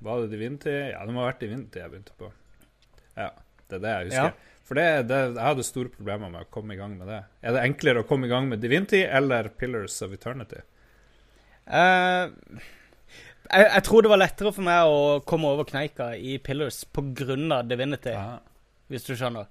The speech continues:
Speaker 2: For det at i Divinity så, eh,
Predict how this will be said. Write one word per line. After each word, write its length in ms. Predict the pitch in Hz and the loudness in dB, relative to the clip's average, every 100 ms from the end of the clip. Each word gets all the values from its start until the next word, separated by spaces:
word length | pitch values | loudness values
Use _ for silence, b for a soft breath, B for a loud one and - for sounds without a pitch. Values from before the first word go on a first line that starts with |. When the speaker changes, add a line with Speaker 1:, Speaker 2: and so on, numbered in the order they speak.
| b b - | b b -4
Speaker 2:
For 180 | 147 | 2
det 80 | 147 | 6
at 240 | 151 147 165 | 6 4 0
i 280 | 151 147 143 | 0 -2 -2
Divinity 540 | 156 160 185 170 135 | 2 2 0 -2 -4
så, 240 | 123 - 135 131 135 131 - - _ _ - | -4 -4 -2 -2 -2 -6 -10 -20 _ _ -12
eh, 540 | 131 127 127 123 120 | -8 -6 -8 -10 -14